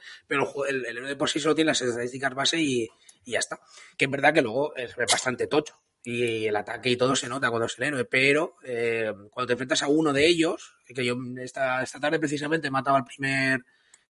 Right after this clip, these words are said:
el primer, eh, Primus, al, al Decimus este,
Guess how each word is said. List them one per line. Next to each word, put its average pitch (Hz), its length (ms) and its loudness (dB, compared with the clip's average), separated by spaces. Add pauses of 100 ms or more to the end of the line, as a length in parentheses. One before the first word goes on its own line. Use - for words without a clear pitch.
el 131 120 -2
primer, 135 520 2
eh, 135 340 0
Primus, 165 540 0
al, 120 800 0
al - 120 -20
Decimus 147 440 0
este, - 320 -2